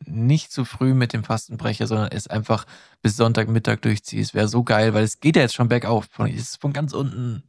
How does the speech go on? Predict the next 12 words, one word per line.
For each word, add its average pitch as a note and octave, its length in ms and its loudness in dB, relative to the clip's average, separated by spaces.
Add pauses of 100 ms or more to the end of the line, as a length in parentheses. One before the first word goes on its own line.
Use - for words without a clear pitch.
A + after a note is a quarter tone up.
tschu, - 420 -16
steil A#2+ 340 -2
bergauf. A#2 400 2
Ich A#2+ 120 -8
fühle B2+ 120 0
mich A2 100 -4
wieder A#2 140 2
wie A2 60 2
ein A2 100 2
Mensch A2 260 2
jetzt. A2+ 240 -2
Und, G#2 260 -6